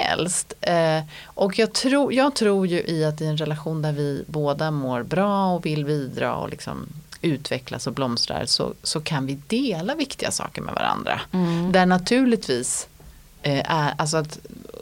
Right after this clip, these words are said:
Speaker 1: och, och har vi kommit överens om att vi är monogama och så har min partner någon annan eller flera andra till och med vid sidan om, då är det verkligen någonting som kommer störa den här relationen. Så
Speaker 2: Mm.
Speaker 1: oavsett om det är det som det här smusslandet handlar om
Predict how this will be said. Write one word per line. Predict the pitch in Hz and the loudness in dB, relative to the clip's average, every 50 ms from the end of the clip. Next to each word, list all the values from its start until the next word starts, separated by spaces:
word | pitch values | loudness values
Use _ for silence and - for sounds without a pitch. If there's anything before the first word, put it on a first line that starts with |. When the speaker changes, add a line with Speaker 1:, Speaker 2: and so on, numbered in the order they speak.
| - - - - | -12 -12 -10 -6
Speaker 1:
och, | - 180 170 - - - | -4 -2 -2 -2 -2 -2
och | - 156 | -2 0
har | 156 165 | 0 0
vi | 160 | 0
kommit | 151 - 160 156 151 | 0 0 0 2 2
överens | 160 170 226 262 254 220 185 | 4 6 6 6 6 6 4
om | 160 143 | 2 2
att | 143 131 | 0 0
vi | 131 135 135 | 0 0 0
är | 135 | 0
monogama | 135 135 151 175 233 262 226 175 139 123 | 0 0 2 4 4 4 4 4 4 2
och | - 143 | 2 0
så | - - | 0 2
har | 156 143 | 2 2
min | 139 135 135 | 2 0 0
partner | 135 127 127 127 131 127 | -2 -2 -4 -2 -2 -2
någon | 127 127 127 131 | -2 0 0 0
annan | 131 131 127 131 160 190 180 160 - | 0 0 0 0 2 2 0 0 0
eller | - 139 143 | -2 -2 -2
flera | - 143 135 139 202 | -2 0 0 2 2
andra | 262 240 180 139 | 2 2 0 0
till | - - | -2 -2
och | 131 123 | -4 -4
med | 113 | -4
vid | 120 - | -6 -8
sidan | - 113 120 123 127 | -6 -6 -4 -4 -4
om, | 127 127 139 | -4 -2 -2
då | 165 170 | 0 0
är | 143 131 | 2 2
det | 123 127 127 | 2 0 0
verkligen | 135 127 123 - - 208 170 | 0 0 0 0 0 0 0
någonting | - - - - - - | 0 -2 -4 -6 -6 -6
som | - - 151 | -6 -6 -4
kommer | - 143 147 151 | -4 -4 -4 -4
störa | - - 208 185 170 170 190 | -2 0 2 2 4 4 2
den | 202 175 151 | 2 2 0
här | 123 113 | -2 -2
relationen. | - - - - 151 - - 151 | -4 -6 -6 -6 -8 -8 -6 -2
Så | - 175 170 - - - | -2 -2 -2 -2 -4 -4
Speaker 2:
Mm. | - 185 175 170 | -2 0 2 2
Speaker 1:
oavsett | 196 196 196 202 - 269 - - | 4 4 4 4 2 0 0 2
om | 220 208 | 2 2
det | 185 180 | 4 2
är | 175 | 2
det | 160 160 214 269 285 214 - - | 2 2 4 4 4 4 2 2
som | - 139 131 | 0 -2 -2
det | 127 | -2
här | 127 | -2
smusslandet | 127 - 156 143 - - - 147 147 - - - | -2 -2 -2 -2 -2 -2 -4 -4 -4 -4 -6 -6
handlar | - 143 - - - 65 - | -6 -6 -6 -4 -6 -4 -4
om | - - - - | -2 -2 -2 -4